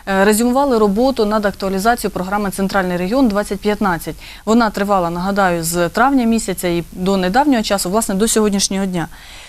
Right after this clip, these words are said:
Отже, Андрій Іванович, е, як я вже знаю, як знають уже і наші глядачі з новин, що, е, ма-, більше тисячі соціальних, е, заходів додалося після того, як опитали людей у всіх районах області.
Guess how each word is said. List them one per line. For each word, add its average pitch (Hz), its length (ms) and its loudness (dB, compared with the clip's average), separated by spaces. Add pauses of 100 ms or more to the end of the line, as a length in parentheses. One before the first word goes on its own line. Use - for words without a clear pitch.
(200)
Отже, 196 420 2
Андрій 208 180 0
Іванович, 220 320 0
е, 175 400 -4 (240)
як 226 280 2
я 214 220 4
вже 185 200 -2
знаю, 269 280 4
як 190 160 0
знають 190 340 2
уже 175 160 -2
і 180 40 0
наші 247 260 2
глядачі 214 420 -2
з 185 60 -2
новин, 190 400 0
що, 196 480 2 (360)
е, 170 320 -2 (160)
ма-, 196 380 -2
більше 240 440 0
тисячі 196 500 -2
соціальних, 185 800 0
е, 160 240 -12
заходів 202 460 0
додалося 202 460 0
після 196 240 0
того, 240 260 0
як 202 300 2
опитали 240 400 0
людей 202 320 0
у - 80 -6
всіх 185 260 -2
районах 180 440 -2
області. 160 420 -6